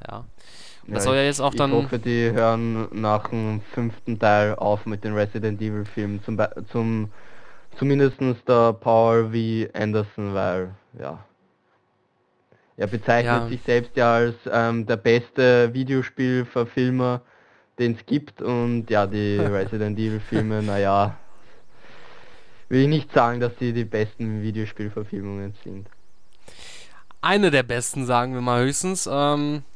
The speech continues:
Speaker 1: ja, es hat leider, ähm, die Qualität abgenommen. Also, ich fand so die, die, die drei Teile so, die haben mir sehr gut gefallen und ich hab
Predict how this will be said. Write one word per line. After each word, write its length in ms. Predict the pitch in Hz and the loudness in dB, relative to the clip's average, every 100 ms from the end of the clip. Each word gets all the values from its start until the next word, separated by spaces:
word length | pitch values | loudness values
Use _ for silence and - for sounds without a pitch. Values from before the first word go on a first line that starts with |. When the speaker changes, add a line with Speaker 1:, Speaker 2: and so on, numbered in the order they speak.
| - - | -14 -4
Speaker 1:
ja, 360 | 117 110 104 - - - | 0 2 0 -8 -10 -4
es 100 | 123 | -2
hat 140 | 156 | 2
leider, 800 | 156 151 147 147 147 117 135 135 135 | 2 4 4 4 2 0 0 0 0
ähm, 220 | 135 131 - - - - - - | -4 -6 -12 -14 -14 -14 -14 -12
die 80 | 123 | -2
Qualität 480 | - 143 131 139 - | 0 0 -2 -4 -2
abgenommen. 640 | 143 - 151 151 165 202 - - - - - | -6 0 4 4 2 -6 -12 -16 -16 -16 -8
Also, 500 | 127 131 135 131 131 135 - - - - - | -4 0 0 0 -4 -10 -16 -16 -16 -16 -12
ich 180 | 147 123 | -10 -6
fand 260 | - 170 | -2 -2
so 160 | - 160 | -2 -4
die, 220 | 151 147 | -4 -4
die, 280 | 143 147 117 92 | -6 -6 -4 -6
die 120 | 139 | -8
drei 260 | 135 127 143 - - | -8 -4 -4 -6 -8
Teile 320 | 135 143 185 | -2 0 0
so, 140 | 175 175 | -2 -4
die 160 | 175 151 | -4 -2
haben 100 | 165 | -2
mir 80 | |
sehr 220 | 151 147 143 | -2 -2 -2
gut 140 | - | -6
gefallen 360 | 165 - 170 165 | -8 0 2 2
und 60 | |
ich 100 | 135 | -2
hab 200 | 160 - | -6 -6